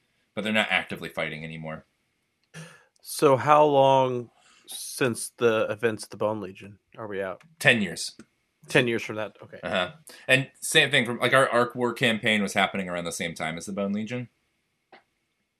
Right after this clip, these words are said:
Speaker 2: Okay.
Speaker 1: The Ark War probably ended, I don't know, five years ago, and the Bone Legion, the last session was, like, ten years ago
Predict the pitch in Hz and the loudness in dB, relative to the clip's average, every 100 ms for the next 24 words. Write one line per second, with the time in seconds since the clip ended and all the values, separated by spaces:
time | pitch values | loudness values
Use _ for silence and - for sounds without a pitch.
0 | _ _ _ - 156 151 _ - 135 131 | _ _ _ -20 -16 -18 _ -12 -6 -8
1 | - _ _ - _ - 123 131 - 160 | -8 _ _ -20 _ 0 4 4 6 4
2 | 156 143 135 123 120 117 113 110 - 107 | 6 6 4 2 6 6 6 0 -2 4
3 | 104 90 87 - 101 104 120 120 127 127 | 6 4 2 4 6 6 2 -4 2 4
4 | 127 123 _ - 98 98 92 90 104 101 | 2 0 _ -2 0 0 -2 0 2 2
5 | 98 98 95 92 87 87 87 - 95 92 | 0 0 0 0 -2 -6 -10 -8 0 0
6 | - - 87 - 85 82 80 - - 87 | 0 -4 -4 -4 -6 -8 -8 -12 -8 -8
7 | 80 80 80 78 78 | -8 -12 -12 -10 -10